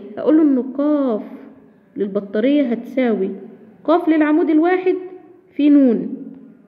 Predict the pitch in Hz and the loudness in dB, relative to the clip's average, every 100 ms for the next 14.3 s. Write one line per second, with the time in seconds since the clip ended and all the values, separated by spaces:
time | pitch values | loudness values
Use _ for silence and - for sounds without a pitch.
0 | _ _ _ - 208 220 214 233 226 294 | _ _ _ -4 -4 -2 -2 0 2 4
1 | 370 330 359 359 466 523 - - - 202 | 6 6 6 6 6 2 -6 -16 -14 -12
2 | 196 226 226 220 220 226 214 208 214 - | -6 -6 -4 -4 -4 -4 -2 -2 -4 -12
3 | - - - - 247 220 226 233 233 247 | -18 -20 -12 -4 0 -2 -2 -4 -2 -2
4 | 240 269 381 311 311 311 285 254 - 220 | 0 2 4 4 2 0 0 0 -2 -4
5 | 208 - - - - - _ - 196 208 | -4 -6 -12 -18 -20 -20 _ -6 -4 0
6 | 220 214 220 202 196 - - - - - | 0 0 -2 -4 -6 -6 -8 -8 -20 -20
7 | _ _ - 214 226 233 269 277 233 247 | _ _ -6 -2 0 0 0 0 0 -2
8 | 190 - - 247 247 226 214 240 226 240 | -2 -6 -6 -4 -2 -2 -2 -2 0 0
9 | 240 190 196 220 208 208 185 208 262 339 | -2 -6 -6 -2 -2 -4 -8 -6 -4 -4
10 | - - - - - _ _ _ _ 285 | -6 -16 -20 -20 -20 _ _ _ _ 4
11 | 294 196 - - - - - _ _ _ | 4 4 -6 -14 -18 -20 -20 _ _ _
12 | _ _ - 247 330 294 254 277 247 254 | _ _ -2 4 4 4 2 0 0 0
13 | 233 208 220 202 196 196 269 269 285 277 | -2 -2 -2 -2 -2 -2 -2 -2 0 0
14 | 247 262 | 0 0